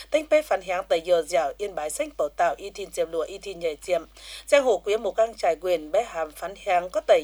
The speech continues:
dừa dẻo, các buồn yêu tú thăm khe miền tây tháo nai mảng nai non tây bung, làn miền Yên Bái kéo khe miền nhúa cua trao nhựa cua. Phóng sự gang như bùa ấy dấu diêm la bán tần xía một gang trải quyền,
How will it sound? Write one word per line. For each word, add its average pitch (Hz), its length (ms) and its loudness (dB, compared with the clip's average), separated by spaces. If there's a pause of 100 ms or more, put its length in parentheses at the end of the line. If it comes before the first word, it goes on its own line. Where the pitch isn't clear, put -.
dừa 165 240 2
dẻo, 165 260 0 (240)
các 330 200 4
buồn 180 200 4
yêu 202 160 -2
tú 240 220 -4
thăm - 240 -4
khe 294 180 -4
miền 202 240 -2
tây 165 160 -4
tháo 170 220 -4
nai 269 180 -4
mảng 170 280 -6
nai 208 80 -4
non 214 240 -4
tây 156 180 -2 (100)
bung, 196 280 -4 (240)
làn 202 220 4
miền 190 160 -2
Yên 240 280 -6
Bái 175 220 -4
kéo 180 240 -6
khe 285 200 2
miền 196 280 0
nhúa 165 160 -6
cua 247 260 4
trao 185 140 -4
nhựa 170 300 -8
cua. 208 240 12 (880)
Phóng 247 180 2
sự 220 320 0
gang 214 340 6
như 208 120 -8
bùa 208 180 2
ấy 202 300 4
dấu 180 260 4
diêm 190 200 2
la 190 140 2
bán 185 220 -6
tần 175 160 -2
xía 185 180 -10
một 190 180 -12
gang 175 240 -8
trải 160 240 -4
quyền, 165 260 -2